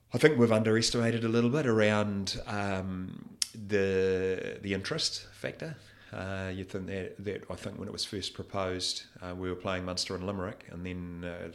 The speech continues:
when it got out there, it basically sold. So now we're off to Cork, and it's sold out, um,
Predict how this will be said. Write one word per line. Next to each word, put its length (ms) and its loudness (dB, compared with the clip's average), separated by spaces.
when 180 -6
it 160 -6
got 180 -4
out 280 -4
there, 320 -2
it 160 -8
basically 340 -4
sold. 460 -2
So 180 -2
now 200 0
we're 120 0
off 140 -4
to 80 -14
Cork, 520 -6
and 120 -4
it's 140 -4
sold 400 0
out, 260 -2
um, 560 -8